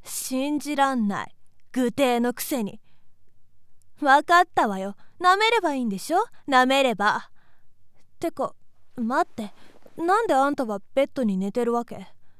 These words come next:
シックスナイン。あんた、本当に調子に乗ってるわね。は？おじけづいてなんて。姉に二言はないわ。けど、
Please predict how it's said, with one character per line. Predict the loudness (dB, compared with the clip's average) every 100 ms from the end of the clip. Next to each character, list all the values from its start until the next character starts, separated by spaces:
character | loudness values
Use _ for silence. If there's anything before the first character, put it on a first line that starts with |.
| -18 -18 -20 -18 -18 -18 -18
シ | -18 -14 -14 -12 -14
ッ | -14
ク | -16
ス | -16 -6 -4
ナ | -2 -2
イ | -4 -8
ン。 | -12 -16 -18 -18 -18 -18 -18 -20 -18 -18 -12
あ | -4 -2
ん | -2
た、 | -4 -14 -14 -18 -18 -18 -18
本 | -4 2 2 0 -8
当 | -2 0
に | 0
調 | -2 -2 -2
子 | -2 -4
に | -2
乗 | -4
っ |
て | -4 -4
る | -4
わ | -6
ね。 | -8 -10 -14 -18 -18 -18 -18 -18 -18 -18 -18 -18
は？ | -6 2 4 4 -2 -16 -18 -18 -18 -18 -16 -4
お | 0 0
じ | 0
け | 2
づ | 2 4 4
い |
て | 4
な | 2
ん |
て。 | -2 -8 -12 -18 -18 -18 -20 -18 -18 -18 -18 -20 -18 -20 -20 -4 0 2
姉 | 2
に | 2 2
二 | 2 6
言 | 8
は | 8 6
な | 6
い | 4
わ。 | 4 2 0 -4 -18 -18 -18 -18 -18 -18 -18 -12
け | 0 2
ど、 | 2